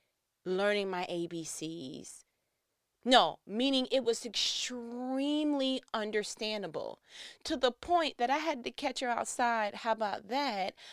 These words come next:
Um, and ask her, "Why is it that math is easier now?" <laughs> Like, I remember having a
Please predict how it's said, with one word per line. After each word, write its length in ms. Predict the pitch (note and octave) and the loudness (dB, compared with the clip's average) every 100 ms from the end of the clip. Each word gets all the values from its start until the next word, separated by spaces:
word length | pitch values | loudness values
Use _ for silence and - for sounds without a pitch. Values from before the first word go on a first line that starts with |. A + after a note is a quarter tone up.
| - - - | -20 -8 2
Um, 240 | B3 A#3+ | 4 4
and 160 | A3+ A3+ - | 2 -2 0
ask 380 | C#4+ D#4+ - A#3 | 0 -2 -4 0
her, 220 | G#3+ A3+ - | 0 0 -4
"Why 360 | F3+ B3 E4+ - A#4 | -6 -4 -4 4 4
is 100 | A4 | 6
it 160 | G4+ - | 0 2
that 160 | D#4 B3 | 2 4
math 360 | B3+ D4 C#4+ | 2 0 0
is 180 | C4 - - | -4 -4 0
easier 540 | C4 C#4 B3+ G#3 D#3 | 0 2 0 2 2
now?" 400 | D#3+ B2+ A2+ - _ _ _ _ _ _ D4 | 2 -2 -4 -8 _ _ _ _ _ _ 6
<laughs> 100 | - | 10
Like, 200 | C#4 - - - - - - | 10 8 2 -14 -16 -6 2
I 120 | C#4+ | 4
remember 840 | E4 F4 F4+ F#4+ F4 F#4 F4+ F4 - | 4 2 2 2 2 2 4 2 0
having 640 | - D4 D#4 D#4+ D4 C#4+ - | -4 -4 -4 -4 -6 -6 -2
a 580 | C#4 B3+ A#3+ A#3 A3+ | -2 -2 -4 -6 -8